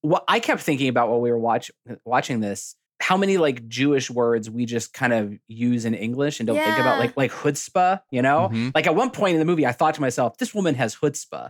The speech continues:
Speaker 1: right? And I was like, "Oh, hey, look at that."
Speaker 2: <laughs>
Speaker 3: Yeah.
Speaker 1: Um,
Speaker 3: Uh,
Speaker 1: but
Speaker 3: w-, Jews aren't allowed to convert except through our movies.
Speaker 2: Ooh.
Speaker 1: Oh.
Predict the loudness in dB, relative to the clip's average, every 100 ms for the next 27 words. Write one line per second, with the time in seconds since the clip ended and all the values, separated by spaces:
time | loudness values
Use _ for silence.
0 | -4 0 2 2 0 2 2 2 2 2
1 | 2 2 2 0 -2 0 2 0 0 0
2 | 0 2 2 2 2 4 2 -2 _ _
3 | _ _ 0 4 6 4 2 0 0 0
4 | 0 2 2 2 2 2 -2 -8 -8 2
5 | 2 2 -2 -6 -4 -2 -2 -2 0 2
6 | 2 0 -2 -4 -6 -6 -4 -2 0 2
7 | 2 2 2 4 2 2 2 2 2 2
8 | 0 -2 -6